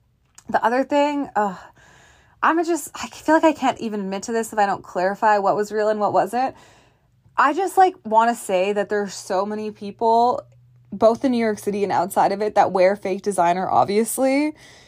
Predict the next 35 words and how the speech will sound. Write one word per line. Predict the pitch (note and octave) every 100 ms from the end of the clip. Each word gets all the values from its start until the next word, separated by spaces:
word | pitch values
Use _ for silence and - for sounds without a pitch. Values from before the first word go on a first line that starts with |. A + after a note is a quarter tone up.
| _ _ _ _ -
And | A#3 A#3+ A#3+ A#3+ B3 A#3 - _ _ _ -
I | -
feel | - C4 D4+
like | E4+ F4 - _
even | A3+ B3+ D#4
in | D#4 C4+
New | A3+
York, | G3 G3 B3+ C4+ - - - _ _ _ _ _ _ _ _ -
because | A#3 - C#4 C#4+
of |
the | B3+
way | G3+ G3+
I | G#3
wore | F#3+ E3 E3 F#3+
it, | C4 D#4 D4+
which | A3 A3+
was, | A#3+
like, | A#3 A3
with | F3 G3+ F#3+
way | F3+ F#3
too | A3
much | G3+ -
confidence, | - F#3 - A#3+ C#4+ D4+ D4 - - - - _
and | G#3+ A#3
the |
people | - A#3+ C#4
I | B3+
was | A#3+ A3+
around, | G3+ F3 F3 G3+ A#3
which | G3+ G3+ -
were | G3 F#3 - -
way | G3 G#3
richer | F#3+ F#3 G#3
than | F#3+ F#3
me, | F3 G3+ C#4